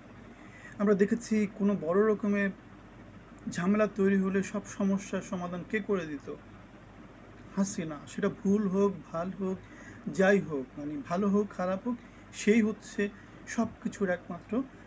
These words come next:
সমাধান, মহা ঔষধ যেটাকে বলে। এখন ক্ষমতার পরিবর্তনের পর এখন যেটা আসছে সেটা হচ্ছে ইউনূস। এখন ইউনূস হচ্ছে গ্রামীণ ব্যাংক চালিয়েছে, রাজনীতিতে তার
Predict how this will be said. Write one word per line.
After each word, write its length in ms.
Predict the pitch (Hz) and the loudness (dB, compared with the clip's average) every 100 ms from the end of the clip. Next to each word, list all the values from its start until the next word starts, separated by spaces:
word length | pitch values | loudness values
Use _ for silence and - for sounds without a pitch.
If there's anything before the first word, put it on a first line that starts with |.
| - | -16
সমাধান, 600 | - 196 196 180 185 160 | -4 2 2 4 2 0
মহা 360 | 147 160 175 208 | -2 -4 0 0
ঔষধ 420 | 170 156 - 196 - | 0 -6 -2 -2 -2
যেটাকে 340 | 160 156 151 156 | -12 -14 -14 -12
বলে। 220 | 160 180 180 - - - - - - - - - - - - - | -10 -10 -14 -20 -20 -20 -20 -20 -20 -20 -20 -20 -18 -18 -6 -2
এখন 460 | 180 233 233 233 | 0 2 6 4
ক্ষমতার 440 | 233 208 226 240 226 | 4 0 2 2 2
পরিবর্তনের 680 | 202 208 233 233 247 233 220 - | 2 4 2 2 4 6 6 2
পর 360 | 202 196 202 - | 2 4 2 -2
এখন 300 | - - 202 | -10 0 0
যেটা 320 | 196 202 214 | 2 0 0
আসছে 720 | 175 165 - - - 208 156 - - - - - | -2 -4 -14 -14 -2 0 -2 -8 -16 -20 -12 2
সেটা 140 | 240 | 2
হচ্ছে 160 | 233 269 | 2 2
ইউনূস। 760 | 196 226 180 135 - - - - - - - - - - - - - - - - - - 175 | 4 6 4 0 -4 -14 -16 -20 -20 -20 -20 -20 -20 -20 -20 -20 -20 -20 -20 -20 -18 -10 -6
এখন 320 | 190 196 180 | 2 2 4
ইউনূস 440 | 190 226 240 233 | 6 8 8 6
হচ্ছে 600 | 202 - - 202 202 208 214 202 | -2 -2 4 6 6 4 0 -4
গ্রামীণ 280 | - 175 180 160 | -4 -2 -2 -2
ব্যাংক 260 | 175 185 | -2 -2
চালিয়েছে, 680 | 180 185 175 175 170 - 180 | -2 -4 -4 -8 -10 -4 -2
রাজনীতিতে 540 | 156 151 - 180 185 | -2 -4 -2 -4 -2
তার 180 | 175 170 | -4 -6